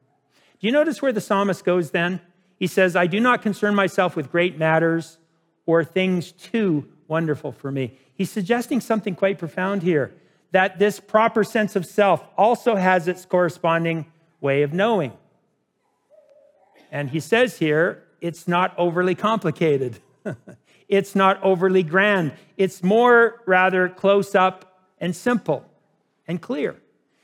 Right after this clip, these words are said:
Maybe what Jesus would say, "Love God and love your neighbor."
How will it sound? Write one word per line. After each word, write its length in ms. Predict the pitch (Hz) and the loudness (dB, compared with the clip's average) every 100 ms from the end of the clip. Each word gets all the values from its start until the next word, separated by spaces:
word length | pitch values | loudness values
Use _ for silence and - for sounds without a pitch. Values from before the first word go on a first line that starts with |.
| _ _ - | _ _ 0
Maybe 280 | 208 254 | 2 4
what 160 | 226 202 | 2 2
Jesus 460 | 208 226 - 185 - | 2 0 0 -6 -2
would 160 | 185 | -4
say, 420 | - 202 190 120 - _ | 2 2 2 0 -6 _
"Love 360 | - 185 202 151 | 2 4 4 2
God 420 | 180 190 170 139 - | 4 6 4 2 -4
and 160 | 165 160 | -4 0
love 220 | 175 151 | 0 0
your 120 | 156 | -4
neighbor." 520 | 156 160 165 139 117 | 0 0 0 -2 -6